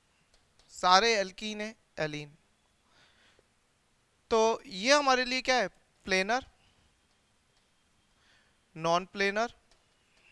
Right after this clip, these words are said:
और जो प्लेनर है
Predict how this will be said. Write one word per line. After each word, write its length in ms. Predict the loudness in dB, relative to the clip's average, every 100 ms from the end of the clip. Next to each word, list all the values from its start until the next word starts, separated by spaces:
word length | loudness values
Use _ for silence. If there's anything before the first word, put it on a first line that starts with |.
| _ _ _ _ _ _ _ _ _ _ _ _ _ _ _ _ _ _ _ _ _ _ _ _ _ _ _ _ _ _ _ _ _ _ _ -20 -20 _ -6
और 80 |
जो 120 | -4 -4
प्लेनर 500 | 2 2 4 2 0
है 160 | -4